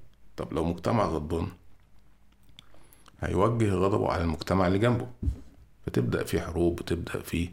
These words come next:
صراعات وهكذا. طب ده هيفضل كده، الكفة بتروح كده، distress، distress، distress. الانتليجنس يشتغل، هوميوستاسيس، آه، سيلف ريجوليشن، سيلف ايفولوشن، يبدأ المستنيرين يشتغلوا، يبدأ الفن يشتغل.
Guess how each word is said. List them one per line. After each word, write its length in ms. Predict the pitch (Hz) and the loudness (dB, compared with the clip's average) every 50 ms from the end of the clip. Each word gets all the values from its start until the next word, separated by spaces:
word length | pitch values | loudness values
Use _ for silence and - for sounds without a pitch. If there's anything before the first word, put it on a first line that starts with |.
| - - - - - - - - - - - | -8 -20 -20 -20 -20 -20 -20 -20 -16 -8 -4
صراعات 720 | - - 110 92 90 87 143 - 85 90 92 95 90 - - - - - - - - - - | 0 2 4 4 4 4 4 2 2 4 4 2 2 -2 -6 -14 -16 -16 -16 -16 -16 -8 -2
وهكذا. 520 | - 85 90 87 76 - 80 73 - - - - - - - - - - - - - - - | 0 2 2 2 2 0 0 -2 -2 -4 -8 -12 -20 -20 -20 -20 -20 -20 -20 -20 -12 -6 -2
طب 140 | - 87 87 | -2 0 2
ده 100 | 95 95 | 4 4
هيفضل 280 | 107 113 117 110 95 | 4 4 4 4 2
كده، 280 | - - 117 113 123 127 | 2 2 2 2 2 2
الكفة 380 | - - - 117 113 - - 101 | 0 0 -2 -2 0 2 0 0
بتروح 340 | 90 87 - - 117 113 | 0 0 0 0 0 0
كده، 240 | - - 117 107 104 | 0 0 0 0 2
distress، 440 | 87 87 - - - - 110 107 - | 0 -2 -2 -2 0 0 0 2 0
distress، 420 | - 92 - - - 87 98 92 | -2 -2 -2 -2 0 0 0 0
distress. 600 | - - - - - - - - - - - - - - _ _ _ _ _ _ _ _ _ - - | 0 -2 -4 -4 -4 -4 -6 -4 -4 -4 -6 -8 -12 -20 _ _ _ _ _ _ _ _ _ -6 -4
الانتليجنس 760 | 78 67 80 82 - 104 117 123 117 113 107 101 85 - - | -2 -2 0 0 2 4 4 4 4 4 2 2 0 0 -2
يشتغل، 500 | 78 - - - 98 101 110 123 160 175 - - - - _ _ - _ _ - 98 | -4 -4 -2 -2 0 2 2 2 0 -2 -4 -12 -20 -20 _ _ -20 _ _ -2 0
هوميوستاسيس، 840 | 98 104 92 87 - - - - 101 107 107 113 113 - - - - _ _ _ _ _ _ _ _ - - - - - | 2 2 2 2 0 0 0 2 2 2 2 0 -2 -4 -6 -10 -14 _ _ _ _ _ _ _ _ -20 -20 -20 -14 -8
آه، 180 | 85 87 85 82 | -4 -2 -2 0
سيلف 380 | - - 104 104 107 - - | 0 2 2 2 2 2 0
ريجوليشن، 500 | 90 87 85 85 - 87 98 95 - 90 | 2 2 2 2 2 0 0 0 0 -2
سيلف 300 | 87 - - 98 95 90 | 0 2 2 2 2 2
ايفولوشن، 420 | 90 - 85 87 101 101 - 107 117 | 0 -2 -2 -2 -2 0 0 2 2
يبدأ 260 | 131 143 131 117 - | 2 2 2 2 2
المستنيرين 600 | - 92 90 85 - - 92 87 90 95 98 95 | 2 0 0 0 0 2 4 4 4 4 4 2
يشتغلوا، 520 | 87 87 - - 95 92 90 90 85 85 | 2 0 -2 0 0 2 2 4 4 4
يبدأ 320 | 90 98 101 98 95 - 87 | 4 2 2 0 0 -2 -2
الفن 640 | - - - 85 85 85 - - 110 110 107 98 92 | -2 -4 -8 -10 -10 -10 -4 0 2 2 4 4 2
يشتغل. 800 | 87 82 82 67 76 - - - 95 98 98 95 92 90 87 | 2 0 0 -2 -2 -4 -2 0 2 2 2 2 2 0 0